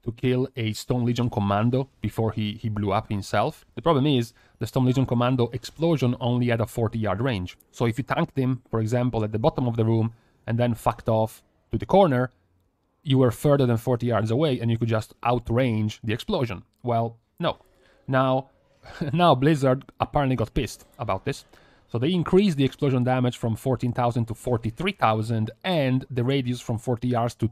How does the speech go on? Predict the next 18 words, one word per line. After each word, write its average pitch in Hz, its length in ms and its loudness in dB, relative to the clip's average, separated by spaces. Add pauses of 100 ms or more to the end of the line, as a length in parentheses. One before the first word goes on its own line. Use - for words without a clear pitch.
two 131 180 6
hundred. 165 440 -2 (200)
So 104 180 -4
fuck - 360 0
you 147 200 4
to 135 80 -2
the 117 80 0
cheesers, 160 560 0
you 131 100 0
have 135 140 0
to 127 80 -8
kill 175 200 2
this 135 200 -4
guy 127 180 2
before 120 260 -2
he 110 60 2
blows 107 240 2
up, 120 220 2